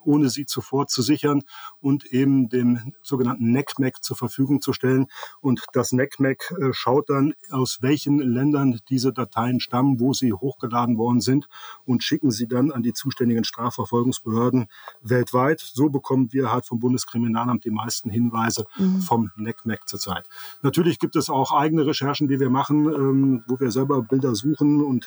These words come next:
Speaker 1: finden oder auch natürlich immer wieder Hinweise aus der Bevölkerung, aber die sind im verschwindend geringen Bereich. Also es läuft darauf hinaus, die meisten Hinweise kommen halt über die U S A, über das necmac und werden von großen Tech-Unternehmen, ähm,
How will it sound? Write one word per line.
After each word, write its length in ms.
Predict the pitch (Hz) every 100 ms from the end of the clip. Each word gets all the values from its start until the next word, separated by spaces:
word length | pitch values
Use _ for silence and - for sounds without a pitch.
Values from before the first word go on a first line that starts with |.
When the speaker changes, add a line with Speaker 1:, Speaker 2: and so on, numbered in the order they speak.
| 117
Speaker 1:
finden 460 | - 135 175 139
oder 240 | 143 135 127
auch 180 | 131 -
natürlich 320 | 113 139 131
immer 240 | 143 131
wieder 180 | 123 127
Hinweise 640 | 104 135 131 131 135 135 - - - -
aus 220 | - 127 -
der 80 |
Bevölkerung, 720 | 123 120 - 131 - 127 135 147
aber 300 | 117 131 113
die 320 | - 131 131
sind 260 | - 131
im 80 | 127
verschwindend 460 | - 107 - 107 107
geringen 300 | 101 101 95
Bereich. 440 | - 87 87 -
Also 160 | 110 120
es 180 | 107 -
läuft 320 | 131 139 156
darauf 240 | 143 131 127
hinaus, 480 | 123 123 139 135 -
die 80 |
meisten 480 | 123 120 131 - -
Hinweise 560 | 113 127 120 117 113 117 - - _
kommen 400 | - 135 135 104
halt 360 | 110 120 117 165
über 520 | 175 131 127 120 127
die 140 | 117
U 120 | 117
S 160 | 117 -
A, 140 | 120
über 140 | 120 110
das 180 | 110 -
necmac 500 | 117 - 120 110 - - - -
und 220 | - 113 110
werden 300 | 110 120 107
von 360 | - 110 110
großen 400 | 101 110 110 110 -
Tech-Unternehmen, 840 | 117 - 113 107 101 101 101 98 - _ -
ähm, 220 | 95 98